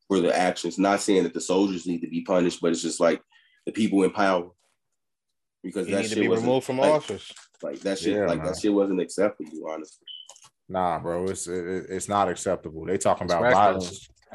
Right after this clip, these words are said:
Speaker 3: Th-, th-, this is the type of violence we need to be, uh, <laughs> stopping.
Speaker 2: Talking
Speaker 3: You know
Speaker 1: Yeah, that's
Speaker 3: what
Speaker 1: what
Speaker 3: I'm
Speaker 1: I'm
Speaker 3: saying?
Speaker 1: saying. That's what I'm
Speaker 2: exactly.
Speaker 1: like, that's, and that's the type
Speaker 2: 'Cause
Speaker 1: of
Speaker 2: everybody
Speaker 1: violence.
Speaker 2: got a, everybody has an opinion about war, but no one's saying to stop it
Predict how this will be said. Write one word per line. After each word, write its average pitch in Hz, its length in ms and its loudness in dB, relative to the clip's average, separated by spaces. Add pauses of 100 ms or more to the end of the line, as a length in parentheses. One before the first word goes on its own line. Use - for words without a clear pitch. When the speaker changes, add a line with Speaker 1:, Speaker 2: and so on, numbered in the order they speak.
(360)
Speaker 3:
Th-, 69 180 -8
th-, 87 140 -4
this 113 180 0
is 110 60 -2
the - 80 -10
type 90 200 4
of 87 80 -6
violence 87 320 2
we 92 80 -4
need 90 240 -4
to 92 80 -8
be, 82 340 -8
uh, 80 260 -8
<laughs> - 340 -2
stopping. 131 500 6
Speaker 2:
Talking - 180 6
Speaker 3:
You - 60 10
know - 80 8
Speaker 1:
Yeah, 113 40 10
that's - 80 8
Speaker 3:
what - 80 10
Speaker 1:
what - 0 -
Speaker 3:
I'm - 60 12
Speaker 1:
I'm 127 60 8
Speaker 3:
saying? 131 120 4
Speaker 1:
saying. 117 60 -2
That's 127 100 4
what 165 100 6
I'm 165 120 4
Speaker 2:
exactly. 123 180 2
Speaker 1:
like, 92 100 -10
that's, 139 260 -4
and 127 100 -2
that's 151 160 -2
the 135 100 -8
type - 60 -18
Speaker 2:
'Cause 135 120 2
Speaker 1:
of 151 60 8
Speaker 2:
everybody 165 400 6
Speaker 1:
violence. 135 40 -6
Speaker 2:
got 151 180 6 (180)
a, 117 40 -2
everybody 143 480 2
has 135 200 4
an 123 100 -8
opinion 123 420 -2
about 110 280 2
war, 120 320 2
but 92 320 -6 (760)
no 123 140 0
one's 117 240 -2
saying 113 320 -2
to 95 80 -8
stop 120 380 0
it 107 160 -8